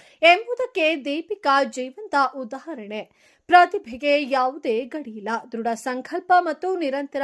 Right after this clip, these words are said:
ಪ್ರಯತ್ನದಿಂದ ಏನನ್ನಾದರೂ ಸಾಧಿಸಬಹುದು ಎಂಬುದನ್ನ ನಮ್ಮ ಸಿರಾ ತಾಲೂಕಿನ ಈ ಮಗಳು ಜಗತ್ತಿಗೆ ತೋರಿಸಿದ್ದಾಳೆ. ನಮ್ಮ ಶಾಲೆಯ ಮಕ್ಕಳಿಗೆ ಅವರ ಸಾಧನೆ ಒಂದು ಪಾಠವಾಗಲಿ ಎಂಬ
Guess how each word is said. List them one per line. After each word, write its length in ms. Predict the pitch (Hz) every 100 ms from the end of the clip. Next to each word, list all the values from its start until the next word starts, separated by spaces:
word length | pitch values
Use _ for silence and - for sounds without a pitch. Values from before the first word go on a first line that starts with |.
| 269
ಪ್ರಯತ್ನದಿಂದ 680 | 262 233 233 285 311 440 359 277 285 - _
ಏನನ್ನಾದರೂ 880 | 302 339 466 440 415 294 285 311 370
ಸಾಧಿಸಬಹುದು 1080 | - 277 254 247 240 269 233 226 226 247 277
ಎಂಬುದನ್ನ 600 | 269 262 302 _ 440 320 269 285 - _
ನಮ್ಮ 200 | 254 294 392
ಸಿರಾ 380 | 392 370 359 381
ತಾಲೂಕಿನ 520 | 381 320 311 311 311 294 285
ಈ 120 | 277 285
ಮಗಳು 500 | 262 294 440 277 277
ಜಗತ್ತಿಗೆ 760 | 226 262 294 339 440 262 214
ತೋರಿಸಿದ್ದಾಳೆ. 1040 | 262 320 226 202 190 214 240 233 - _ _ -
ನಮ್ಮ 200 | 349 453 539
ಶಾಲೆಯ 400 | 415 349 381 392 403
ಮಕ್ಕಳಿಗೆ 580 | 294 - 269 262 302
ಅವರ 220 | 302 269 254 311
ಸಾಧನೆ 800 | 294 254 233 240 - 320 285 277
ಒಂದು 380 | 285 381 269 277
ಪಾಠವಾಗಲಿ 840 | - 240 254 254 247 226 233 226
ಎಂಬ 180 | 202 220